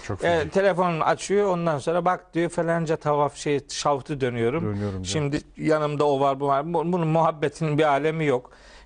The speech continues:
Speaker 2: Yani işte
Speaker 1: Çok
Speaker 2: böyle
Speaker 1: çirkin.
Speaker 2: sembolik şeyler işi manasızlaştırıyor maalesef. Onlardan kurtarmak lazım.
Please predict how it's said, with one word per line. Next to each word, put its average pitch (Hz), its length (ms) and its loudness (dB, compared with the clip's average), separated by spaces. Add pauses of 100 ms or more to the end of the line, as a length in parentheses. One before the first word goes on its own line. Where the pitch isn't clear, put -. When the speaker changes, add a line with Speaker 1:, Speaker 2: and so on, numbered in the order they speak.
Speaker 2:
Yani 214 220 0
işte 226 180 0
Speaker 1:
Çok 226 100 4
Speaker 2:
böyle 226 140 2
Speaker 1:
çirkin. 247 160 0
Speaker 2:
sembolik 226 320 0
şeyler 208 360 0 (160)
işi 190 460 -2 (140)
manasızlaştırıyor 156 1160 0
maalesef. 127 520 0 (1200)
Onlardan 196 480 2
kurtarmak 214 560 0
lazım. 180 380 2